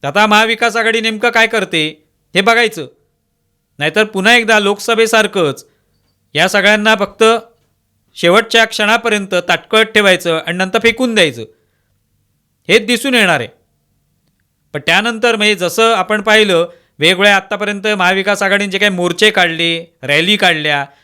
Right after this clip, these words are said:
त्या सगळ्यामध्ये भगवे झेंडे किंवा राष्ट्रवादी काँग्रेसचे झेंडे, याच्याबरोबर लाल बावट्या जो असतो किंवा लाल झेंडे जे असतात या पक्षांचे, ते मोठ्या प्रमाणावर दिसतात आपल्याला. म्हणजे त्यांचा वापर या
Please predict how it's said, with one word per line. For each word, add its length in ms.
त्या 60
सगळ्यामध्ये 600
भगवे 380
झेंडे 460
किंवा 100
राष्ट्रवादी 460
काँग्रेसचे 480
झेंडे, 280
याच्याबरोबर 440
लाल 340
बावट्या 480
जो 120
असतो 280
किंवा 140
लाल 220
झेंडे 380
जे 120
असतात 420
या 120
पक्षांचे, 680
ते 200
मोठ्या 280
प्रमाणावर 380
दिसतात 360
आपल्याला. 340
म्हणजे 1200
त्यांचा 320
वापर 520
या 140